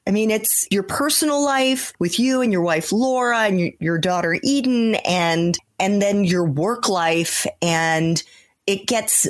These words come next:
more into, especially in part three, what is driving you? Like, not just to be the best copywriter, but, like, you wanna be a really good human.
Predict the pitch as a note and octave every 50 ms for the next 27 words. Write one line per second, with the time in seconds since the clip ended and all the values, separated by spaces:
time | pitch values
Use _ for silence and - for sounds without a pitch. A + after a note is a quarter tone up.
0 | - - - F3+ G#3 A#3+ C#4 C#4+ - - F#3+ F3+ E3+ - G3+ F3+ E3 - - C4
1 | C#4 - - C4 G#3+ G3 E3+ E3+ - - F3 D#3 - - - - - - D3 D3+
2 | E3 F#3 A3+ C#4 E4 F#4 F#4+ - - - _ _ _ - D3 D3+ F3 G#3+ A#3+ -
3 | - - G3+ E3+ D3+ C#3+ - - D3+ D#3+ D#3+ D#3 D#3+ D3 C#3 C3 A#2+ A#2 A#2 B2+
4 | - - - - - - - - - - D#3 D3 - - - - _ _ - F3
5 | F#3+ A#3 D4 E4 D#4+ - D4 B3 - - - F#3 E3+ F#3+ D#3+ E3 - D#3+ D3 D3
6 | - - - - - F#3 F#3+ - A3+ A#3 B3+ B3 B3+ C4 C4+ C#4+ D4+ D#4+ F4 -
7 | _ _ _ _ _ _ _ _ _ _ _ _ _ _ _ _ _ _ - B3
8 | C4 C4+ - - _ _ _ _ _ _ _ - - A3+ G#3+ - - G#3 A3 A#3+
9 | E4 F#4+ G4 G4 F#4+ D#4 D4+ D4+ C#4 D4 D4 D4+ C4+ C#4+ C#4+ C4+ - - B3+ C4
10 | F4+ G4 - - -